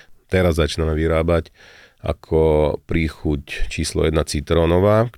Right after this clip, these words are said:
to, čo by sme my teda nepovedali, takže uvidíme, čo si trh vypýta, čo nakoniec ľuďom najviac bude chutiť.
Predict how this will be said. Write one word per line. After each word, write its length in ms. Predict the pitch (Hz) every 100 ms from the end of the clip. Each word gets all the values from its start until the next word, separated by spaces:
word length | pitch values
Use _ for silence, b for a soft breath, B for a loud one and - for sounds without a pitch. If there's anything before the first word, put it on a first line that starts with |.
| _
to, 100 | -
čo 180 | - -
by 120 | 82
sme 140 | 82 80
my 120 | 80
teda 180 | 80 71
nepovedali, 580 | 73 73 92 95 98 95
takže 220 | 78 78
uvidíme, 320 | 73 82 80
čo 140 | 73 76
si 100 | 73
trh 220 | - 78
vypýta, 560 | 80 76 85 85 80
čo 100 | 78
nakoniec 380 | 82 78 80 76
ľuďom 240 | 82 82 80
najviac 260 | 78 82
bude 140 | 80 78
chutiť. 380 | - 92 117